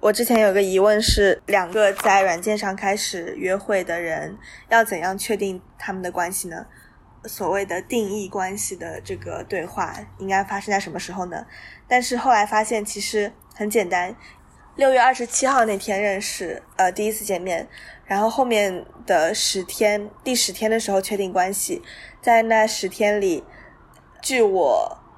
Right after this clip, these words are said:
可能不准确的统计，只有两天是完整的二十四小时以上，就是没有见到对方，其他都是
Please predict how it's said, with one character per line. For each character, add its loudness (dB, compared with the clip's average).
可 0
能 0
不 -2
准 2
确 0
的 2
统 -4
计， -4
只 0
有 6
两 2
天 -2
是 -4
完 2
整 -2
的 -2
二 4
十 -4
四 -6
小 2
时 -6
以 -2
上， -6
就 -10
是 -6
没 -4
有 2
见 0
到 2
对 0
方， -10
其 -4
他 4
都 2
是 2